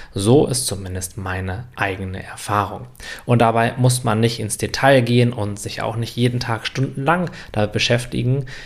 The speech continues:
In meinen Augen liegt die wirkliche Magie darin, kleine, aber regelmäßige Veränderungen in seinem Leben zu integrieren, die dann auf lange oder mittelfristige Sicht mit wenig Aufwand zu großen Resultaten führen.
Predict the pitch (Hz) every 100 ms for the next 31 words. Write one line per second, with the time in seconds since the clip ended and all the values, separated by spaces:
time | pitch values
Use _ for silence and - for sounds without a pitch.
0 | - - 110 117 127 - 117 117 113 101
1 | 104 - - - - 92 101 139 - 135
2 | 123 117 113 113 101 104 98 95 - -
3 | - - 92 87 92 123 - - 98 92
4 | 90 123 151 110 104 107 110 95 101 92
5 | 98 95 92 95 101 110 104 98 92 92
6 | 92 95 95 92 110 98 98 98 117 110
7 | 104 - - - 113 143 156 175 - -
8 | - 95 - 101 92 90 123 185 175 95
9 | 90 92 156 151 - 139 - 143 139 -
10 | 123 131 147 - - - - 104 98 107
11 | 180 190 - 98 - 104 101 - - 98
12 | - 95 98 98 95 - 113 107 92 104
13 | 95 - - - -